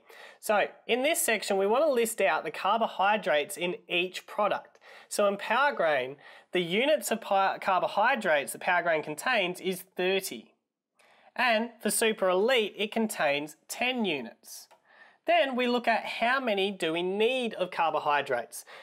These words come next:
Now, in our problem here, it says that we need at least one hundred and seventy units of it.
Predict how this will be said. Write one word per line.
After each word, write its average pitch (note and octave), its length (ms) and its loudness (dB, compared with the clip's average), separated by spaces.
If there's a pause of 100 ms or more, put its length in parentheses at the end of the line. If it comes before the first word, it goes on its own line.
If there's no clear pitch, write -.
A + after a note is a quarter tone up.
Now, G#3 140 2
in F#3+ 60 2
our D#3+ 100 2
problem C#4+ 360 0
here, D#3 260 0
it E3 200 -2
says B3+ 280 0
that A#3 160 -2
we A3 160 2
need E3 360 0
at - 320 -2
least F#3+ 680 2
one G3+ 140 0
hundred E3+ 400 -4
and F#3 100 -4
seventy C#3+ 520 -4
units G3+ 580 -4
of B2 160 -4
it. - 60 -12